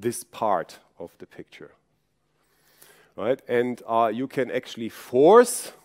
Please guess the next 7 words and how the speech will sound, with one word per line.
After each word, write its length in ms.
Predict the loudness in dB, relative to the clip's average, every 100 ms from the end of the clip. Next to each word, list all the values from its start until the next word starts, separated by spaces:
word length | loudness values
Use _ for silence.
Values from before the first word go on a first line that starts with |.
| _ _ -10
these 300 | -6 -6 -6
deep 300 | -8 -6 -4
neural 220 | -4 -2
networks 500 | -4 -4 -8 -8 -12
to 140 | -12
act 240 | -8 -8 -10
stupidly. 760 | -10 -8 -6 -6 -4 -4 -6